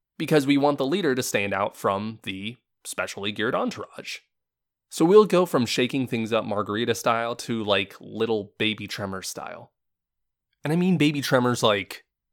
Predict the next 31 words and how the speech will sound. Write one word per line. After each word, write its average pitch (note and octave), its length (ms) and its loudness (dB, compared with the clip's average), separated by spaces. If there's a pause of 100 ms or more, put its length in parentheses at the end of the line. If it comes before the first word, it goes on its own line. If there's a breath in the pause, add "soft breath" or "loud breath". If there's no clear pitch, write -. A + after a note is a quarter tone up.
(320)
a A2+ 60 0
little G2+ 500 0 (140)
rattling, B2 640 2 (340)
not G#2 140 -8
an G2 100 -2
actual G2+ 540 -4 (640)
baby G2+ 460 -6 (140)
having F2 180 -16
tremors. F#2+ 500 -16 (880)
That G2+ 120 -8
would G2+ 80 -18
be - 180 -20 (200)
horrible. - 360 -16 (1300)
In E3+ 140 2
the E3+ 80 2
player's F#3 420 -2
guide, A2 320 4
there A2+ 140 4
are A2 100 0
feats D3 460 -10
available G#2+ 400 2
for G2+ 160 -10
players G2+ 400 -8
to A2 100 -6
learn G#2+ 340 -4
instead G2 320 -6
of F#2+ 120 -10
their F#2+ 160 -2
ability G2 400 -6
score - 260 -10
improvement. F#2+ 720 -14